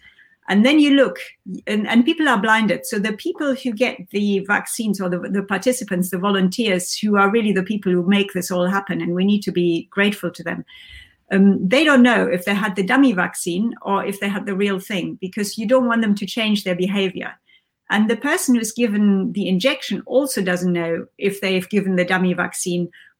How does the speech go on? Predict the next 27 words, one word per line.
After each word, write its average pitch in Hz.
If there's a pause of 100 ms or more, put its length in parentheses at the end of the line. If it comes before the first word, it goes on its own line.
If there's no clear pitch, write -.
or 180
the, 175
the 180
real 185
vaccine. -
So 190
it 202
is 233
called 226
double 208
blind. 175 (520)
And 202
people 269
are 220
randomized 208
by 190 (120)
a, 180 (140)
a, 180
a 175
lottery 202
number 208 (140)
that 185
none 226
of 226
the 202
investigators 180
know, 190